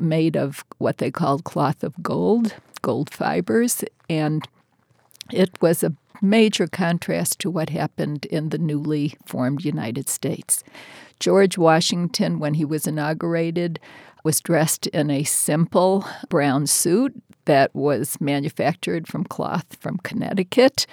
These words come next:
And his wife, Martha, was not even at his side at the time of the inauguration. And when she finally arrived in New York about a month later, she wore an elegant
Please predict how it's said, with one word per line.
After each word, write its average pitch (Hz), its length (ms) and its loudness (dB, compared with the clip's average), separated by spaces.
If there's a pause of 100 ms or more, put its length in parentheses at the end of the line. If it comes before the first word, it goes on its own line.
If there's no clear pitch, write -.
(600)
And 147 200 0
his 160 180 -2
wife, 175 580 2 (120)
Martha, 170 360 2
was 139 220 0
not 143 300 -2
even 151 400 0
at 139 180 -2
his - 160 0
side 180 540 4
at 156 100 -6
the 143 100 -2
time 147 360 -2
of 143 140 -4
the 151 100 -2
inauguration. 139 1080 -2
And 139 240 -4
when 143 160 -4
she 147 240 -2
finally 156 500 -4
arrived 147 460 -2
in 147 100 -4
New 143 60 -4
York 143 380 -2
about 135 400 -2
a - 20 -6
month 139 340 -4
later, 175 520 0 (340)
she - 160 -6
wore 262 140 6
an 220 180 6
elegant 175 540 2